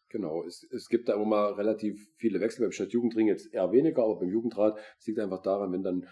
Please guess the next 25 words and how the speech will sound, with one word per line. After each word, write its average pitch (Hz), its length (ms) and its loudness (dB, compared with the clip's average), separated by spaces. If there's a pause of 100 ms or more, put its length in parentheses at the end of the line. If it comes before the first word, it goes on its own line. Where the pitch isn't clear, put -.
(260)
ähm, 95 500 -2
junge 107 320 4
Menschen 107 600 2
nicht 110 180 -10
mehr 101 100 -2
an 104 80 -4
der 101 100 0
Ausbildung 107 460 0
sind 107 240 0
oder 101 160 -2
ihre 98 240 -4
Schulausbildung 104 640 -4
beendet 107 340 -4
haben 101 160 -2
und 98 100 -2
dann 95 100 0
die 95 80 -8
Stadt - 220 -6
verlassen, 95 420 -4 (280)
gibt 104 160 -8
es 101 80 -16
da 92 100 -2
relativ 104 380 0
häufig 95 420 -4
Umwahlen. 143 440 0